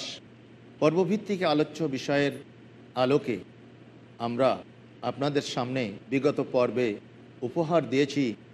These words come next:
মহামতি চারজন ইমামের অবদান।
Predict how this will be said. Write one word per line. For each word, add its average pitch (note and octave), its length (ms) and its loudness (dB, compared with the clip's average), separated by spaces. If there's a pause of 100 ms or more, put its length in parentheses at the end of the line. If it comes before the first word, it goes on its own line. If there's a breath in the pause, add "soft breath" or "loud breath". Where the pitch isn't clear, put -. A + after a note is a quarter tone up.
(240)
মহামতি C3+ 460 -4
চারজন A#2 440 -2 (220)
ইমামের A#2+ 460 -2 (920)
অবদান। A#2 500 0